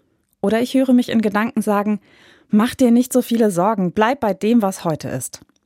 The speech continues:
Statt in Gedanken abzuschweifen, erinnert mich das Stück Holz immer wieder daran, auf heute zu schauen. Oft denke ich dann auch an einen Satz aus der Bibel. „Macht euch also keine Sorgen um den kommenden Tag. Der wird schon für sich selber sorgen.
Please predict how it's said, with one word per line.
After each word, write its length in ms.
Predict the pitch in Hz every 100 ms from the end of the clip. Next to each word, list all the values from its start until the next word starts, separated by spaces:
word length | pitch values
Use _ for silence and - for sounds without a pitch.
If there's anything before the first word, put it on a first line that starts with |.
| _ _ _ _
Statt 240 | - 202 196
in 140 | 262
Gedanken 400 | 262 254 311 269
abzuschweifen, 920 | 240 226 - 190 - 185 196 226 226 -
erinnert 360 | 131 269 269
mich 140 | 220 -
das 160 | 202
Stück 240 | - 185 -
Holz 260 | 214 - -
immer 300 | 311 339 247
wieder 240 | 240 196
daran, 400 | 175 165 190 214
auf 260 | - 233 -
heute 280 | 180 - 143
zu 120 | 156
schauen. 400 | - 147 160 147 _ _ _ _ _ _ _ _ _ _ _ 196
Oft 440 | 262 - - -
denke 220 | 269 277
ich 140 | 254 -
dann 160 | 214
auch 180 | 202 208
an 120 | 208
einen 200 | 190 190
Satz 240 | 180 180 -
aus 160 | 180
der 100 | 220
Bibel. 400 | 196 151 143 139 - _ _ _ _ _ _ _ _
„Macht 280 | 196 240 -
euch 260 | - 226 -
also 260 | 202 202
keine 340 | 196 196 190 185
Sorgen 380 | 151 160 170 175
um 100 | 170
den 220 | 175 175
kommenden 460 | - 156 135 151
Tag. 360 | - 135 127 - - _ _
Der 220 | 196 202
wird 160 | 208 208
schon 180 | 208 196
für 160 | 190
sich 160 | 170 160
selber 320 | 170 156 139
sorgen. 380 | 135 131 143